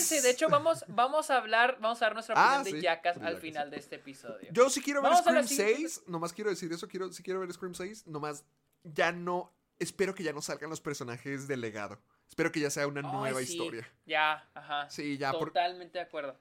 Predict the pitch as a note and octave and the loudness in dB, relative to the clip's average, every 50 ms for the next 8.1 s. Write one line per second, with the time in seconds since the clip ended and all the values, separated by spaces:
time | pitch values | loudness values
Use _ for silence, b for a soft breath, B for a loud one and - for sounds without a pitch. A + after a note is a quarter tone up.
0 | _ _ - D3+ D3+ F#3 - D3+ D3 D3 D3+ D3+ D3 C#3 - D3 D3 D3 D3+ C#3+ | _ _ -4 -2 -2 -2 0 0 -2 -2 -4 -6 -16 -10 -6 -4 -4 -4 -4 -4
1 | C3+ D3+ C#3 - - - F3+ F#3+ - B3+ A3 A#3+ A#3 F#3+ G#3+ G#3+ C#4 C4 - - | -6 -6 -8 -6 -2 -2 -2 -2 -2 -2 0 0 2 2 0 0 -2 -4 -4 -4
2 | C4+ D#4+ - - D#4+ D#4+ D4 C4+ B3 - - F3 E3+ E3 E3 E3+ D#3+ - - - | -6 -8 -8 -10 -10 -10 -10 -12 -14 -14 -12 -10 -6 -6 -4 -6 -6 -8 -10 -12
3 | _ _ _ _ _ _ _ _ _ _ - G3+ G#3 G3 A3 A#3 F#3+ A#3 A#3+ A3 | _ _ _ _ _ _ _ _ _ _ -14 -4 0 2 2 2 2 2 0 2
4 | G#3+ A#3 A#3 A#3 A#3 A#3+ A3 - C4+ C4+ - - F4+ C#4+ C#4+ - - D4 C4 B3+ | 2 2 2 0 0 -2 -4 -4 -4 -6 -6 -4 -4 -4 -6 -6 -4 -2 0 0
5 | A#3+ A#3 G3+ F#3 F#3+ G#3 G#3+ - - - A3 A3 A3 A3 A3 A3 A3 F#3 G3+ G3 | 0 0 -2 -4 -2 -4 -4 -4 -4 -2 -2 -2 0 0 0 0 0 0 -2 -4
6 | F#3+ G#3+ - G#3 G3 G#3 G#3+ - F3 D3 D3 E3+ F3 E3+ E3+ - _ - - - | -4 -4 -4 -4 -4 -4 -4 -4 -4 -4 -2 -2 -2 -2 -4 -6 _ -12 -8 -6
7 | D3 - - B2+ - C3 B2+ B2+ - E3 E3+ - B2+ B2 B2 B2 B2+ C#3+ D3+ D#3+ | -6 -6 -6 -6 -4 -4 -4 -4 -4 -6 -10 -10 -8 -6 -6 -4 -4 -4 -4 -6
8 | E3 | -6